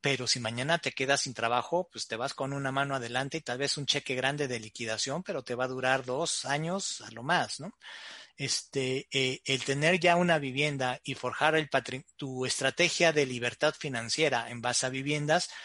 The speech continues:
pues te va a dar una, una, una tranquilidad, eh, muy importante hacia futuro. Yo inclusive la podría, eh, o podría mencionar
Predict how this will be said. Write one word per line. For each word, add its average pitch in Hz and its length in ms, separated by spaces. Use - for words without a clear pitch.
pues - 200
te 147 100
va 151 120
a 175 40
dar 190 180
una, 175 500
una, 160 720
una 165 240
tranquilidad, 135 960
eh, 131 320
muy 160 260
importante 143 540
hacia 127 200
futuro. 120 460
Yo 170 120
inclusive 170 640
la 131 140
podría, 151 800
eh, 123 400
o 135 120
podría 143 380
mencionar 139 580